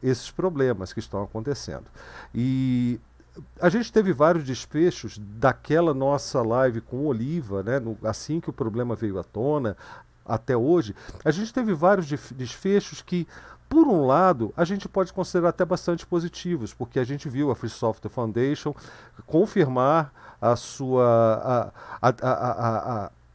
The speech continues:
o, o, a reintegração do Richard Stallman na mesa diretora,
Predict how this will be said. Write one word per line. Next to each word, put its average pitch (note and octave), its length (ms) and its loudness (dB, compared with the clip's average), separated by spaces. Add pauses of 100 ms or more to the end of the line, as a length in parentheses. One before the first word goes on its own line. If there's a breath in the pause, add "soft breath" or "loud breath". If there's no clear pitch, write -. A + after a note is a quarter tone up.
(760)
o, C3 460 -2
o, C3+ 40 -2
a C3 60 0
reintegração C#3 1000 2
do A2+ 60 -4
Richard A#2 340 -6
Stallman A#2+ 460 -2
na G#2 100 -2
mesa G#2+ 260 -4
diretora, D3+ 640 0